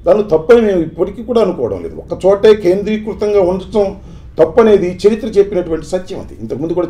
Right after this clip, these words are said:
చరిత్ర చెప్పింది. హైదరాబాద్లో అన్నీ పెట్టాం, ఏం లాభం? హైదరాబాద్ నుంచి వచ్చేటప్పుడు ఒట్టి చేతితో రావాల్సినటువంటి పరిస్థితి ఏర్పడింది. అలాంటి పరిస్థితి రాకూడదని, అన్ని ప్రాంతాలు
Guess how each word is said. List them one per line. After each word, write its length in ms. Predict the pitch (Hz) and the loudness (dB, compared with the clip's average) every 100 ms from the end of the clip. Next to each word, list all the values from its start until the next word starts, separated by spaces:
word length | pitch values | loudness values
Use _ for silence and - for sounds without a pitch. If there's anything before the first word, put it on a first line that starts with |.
| 175 | -2
చరిత్ర 180 | 175 | -2
చెప్పింది. 480 | 170 175 - - 92 - - | -2 -4 -4 -10 -10 -14 -6
హైదరాబాద్లో 440 | 127 170 196 196 175 | 0 4 6 6 4
అన్నీ 180 | 220 254 | 4 0
పెట్టాం, 400 | 240 - 139 120 | -2 -2 -2 2
ఏం 160 | 202 | 2
లాభం? 260 | 220 214 - | 2 -2 0
హైదరాబాద్ 360 | 147 185 190 190 | 2 4 2 0
నుంచి 180 | 190 185 | -2 -4
వచ్చేటప్పుడు 380 | 202 190 190 165 | -2 -4 -2 -4
ఒట్టి 220 | 160 214 | 0 0
చేతితో 200 | 190 170 | 0 2
రావాల్సినటువంటి 640 | 165 156 156 151 165 156 - - - | 4 4 0 -2 -2 -2 -12 -16 -2
పరిస్థితి 280 | 165 220 190 | -2 0 0
ఏర్పడింది. 460 | 127 95 92 82 98 - - - - | 0 -4 -8 -12 -16 -18 -20 -6 0
అలాంటి 300 | 160 180 156 | 2 2 -2
పరిస్థితి 380 | 147 - 226 | -4 -6 -6
రాకూడదని, 640 | 107 107 147 160 143 165 202 - | 0 2 4 4 4 -2 -6 -10
అన్ని 200 | - 170 | -8 -6
ప్రాంతాలు 680 | 160 170 165 170 170 185 | 2 2 2 2 2 0